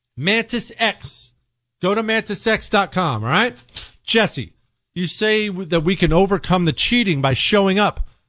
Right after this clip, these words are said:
Unfortunately, I don't believe that. They have an unbelievable system, and it's over.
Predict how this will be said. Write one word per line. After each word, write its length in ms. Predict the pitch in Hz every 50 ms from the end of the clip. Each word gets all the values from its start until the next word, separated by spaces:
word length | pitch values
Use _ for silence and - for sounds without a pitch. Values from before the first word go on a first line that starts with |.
| _ -
Unfortunately, 920 | 139 139 127 - - 220 233 226 - - 170 160 131 139 147 170 180 160 - _ _ _ _ -
I 80 | - 147
don't 140 | 147 143
believe 380 | 143 170 180 208 220 208 180 98
that. 340 | - 107 113 135 160 - - _ _ _ _ _ -
They 80 | 151
have 160 | 156 156 135 135
an 100 | 123 -
unbelievable 680 | - 175 196 202 190 202 185 196 196 170 175 160 160 156
system, 600 | - - - 190 - - - 131 120 131 147 - -
and 140 | 160 165 165
it's 140 | - -
over. 360 | 214 190 160 120 - - -